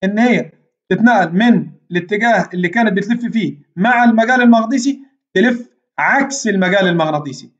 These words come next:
تعكس اتجاه الدوران المغزلي، تتحول من الحالة الموجب نص إلى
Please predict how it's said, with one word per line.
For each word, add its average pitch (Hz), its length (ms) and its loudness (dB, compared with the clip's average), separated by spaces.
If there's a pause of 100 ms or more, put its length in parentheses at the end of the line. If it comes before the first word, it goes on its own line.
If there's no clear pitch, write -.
(160)
تعكس - 500 -4
اتجاه 196 720 0
الدوران 170 580 0
المغزلي، 165 460 -4
تتحول 160 540 -2
من 185 240 -2 (340)
الحالة 185 340 0
الموجب 170 480 -2
نص 233 420 -2 (640)
إلى 202 360 0